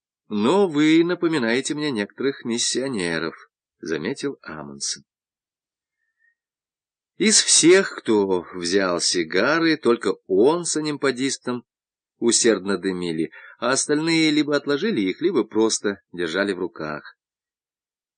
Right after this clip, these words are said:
«Миссионеры несли людям искаженное представление о мире. И одно заблуждение пытались заменить другим», — сказал Терехин.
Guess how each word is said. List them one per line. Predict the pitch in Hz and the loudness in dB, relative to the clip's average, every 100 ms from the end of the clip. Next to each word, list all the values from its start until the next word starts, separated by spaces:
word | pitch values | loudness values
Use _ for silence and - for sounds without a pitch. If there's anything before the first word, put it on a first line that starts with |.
| _ 98 | _ -4
«Миссионеры | 123 147 - 151 165 170 180 180 170 | -2 0 0 2 2 2 2 2 2
несли | 165 151 - 170 | 0 -2 2 4
людям | 156 165 147 160 160 | 6 6 6 2 0
искаженное | - 147 - - 151 127 143 170 151 117 101 92 | 0 0 0 2 0 2 2 4 2 2 0 -2
представление | - 90 - - 92 90 90 87 87 87 | -2 -4 -6 -4 -4 -2 -2 -4 -6 -6
о | |
мире. | 87 87 85 80 - _ _ _ _ _ | -6 -4 -4 -4 -8 _ _ _ _ _
И | - 185 | 2 4
одно | 208 180 214 | 4 2 0
заблуждение | 120 98 104 95 101 104 101 | 0 0 0 2 2 2 2
пытались | 101 98 98 95 | 0 -2 0 0
заменить | 92 98 135 175 | 0 -2 -4 -4
другим», — | 95 90 85 107 107 | -4 -4 0 0 0
сказал | - 95 101 98 | -2 -2 -2 -4
Терехин. | 101 101 98 101 | -2 -2 -2 -6